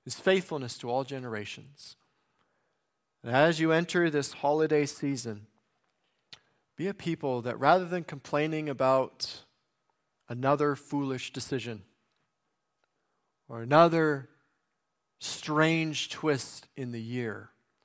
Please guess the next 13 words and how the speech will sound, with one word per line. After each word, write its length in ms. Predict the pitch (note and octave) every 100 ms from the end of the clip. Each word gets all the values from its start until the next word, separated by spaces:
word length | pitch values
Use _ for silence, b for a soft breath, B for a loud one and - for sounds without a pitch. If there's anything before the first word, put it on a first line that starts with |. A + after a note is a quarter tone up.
| b b b b
or 120 | C#3
another 460 | C#3 E3+ F#3+ F#3+ - b _ -
hardship, 640 | B2 A2 - - - _ - _ _ _ _ _ _ _ _ _ _
instead 460 | A#2+ - E3 F3+ E3+
responds 680 | D3+ - C#3 B2+ B2 A#2
with, 380 | A2 A2 G2+ - -
"God 720 | C3+ C3+ B2+ A#2 G#2+ G2+ A2 _ _ _ _ -
is 800 | C#3+ B2+ A2+ G2+ G2 - - - _ _ _ _ _ _
good," 600 | - A#2 - - - - - _ _ _ _ _ _ _ _ _
because 300 | A#2 A#2 G#2+
he's 300 | - B2 G#2+
still 380 | - - - -
God. 520 | - - - - -